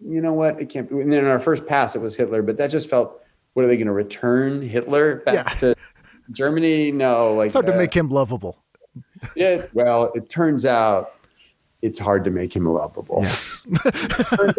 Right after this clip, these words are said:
Speaker 1: out, who'd have thought, right?
Speaker 2: We can put him down a water slide. He can eat a sundae.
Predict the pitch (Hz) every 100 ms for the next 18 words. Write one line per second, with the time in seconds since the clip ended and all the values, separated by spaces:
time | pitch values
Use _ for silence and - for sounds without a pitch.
0 | 233 233 - - - 220 208 185 180 135
1 | 113 117 123 139 156 156 175 190 208 -
2 | 226 269 277 277 269 262 277 269 - 277
3 | 277 277 226 - 196 190 165 208 262 269
4 | - 269 269 269 269 262 262